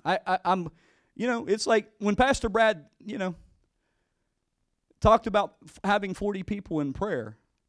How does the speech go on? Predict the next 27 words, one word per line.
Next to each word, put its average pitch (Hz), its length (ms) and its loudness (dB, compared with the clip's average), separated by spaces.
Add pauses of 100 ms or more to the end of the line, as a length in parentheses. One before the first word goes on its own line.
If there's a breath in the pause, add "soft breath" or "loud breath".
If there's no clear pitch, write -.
(680)
you 160 100 -2
know, 175 220 0
and, 160 180 -2
and 165 160 0
I 190 80 4
remember, 190 460 -2
like, 143 180 -2
February 175 480 0
and 151 100 0
March 175 280 -2
of 131 120 -6
last 165 380 -6
year 175 140 -6
when 131 160 -4
there 135 80 -2
was 135 120 -4
only, 160 220 -4
like, 143 200 -8
three 165 180 -6
or 147 60 -4
four 160 280 -6
or 131 60 -2
five 170 280 -6
of 113 120 -8
us 113 180 -10
in 110 100 -10
prayer. 107 280 -10